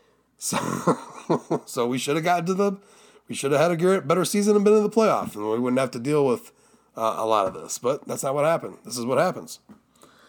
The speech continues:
So now it's just about moving forward and seeing what, what happens, and we will comment the hell out of all of it.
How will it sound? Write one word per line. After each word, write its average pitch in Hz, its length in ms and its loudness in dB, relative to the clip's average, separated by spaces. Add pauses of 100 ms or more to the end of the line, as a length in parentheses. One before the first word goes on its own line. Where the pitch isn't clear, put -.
(560)
So 123 380 -2 (220)
now 185 220 4
it's 170 80 2
just 175 160 0
about 143 200 2
moving 147 220 0
forward 143 420 4
and 113 320 -2
seeing 131 500 2
what, 120 320 0 (1000)
what 117 220 -2
happens, - 480 -4 (220)
and 107 140 -4
we 117 100 0
will 107 220 0
comment 120 800 -2
the 107 340 -6
hell 117 280 0
out 110 120 -2
of 104 100 -4
all 98 240 -4
of - 120 -20
it. - 60 -20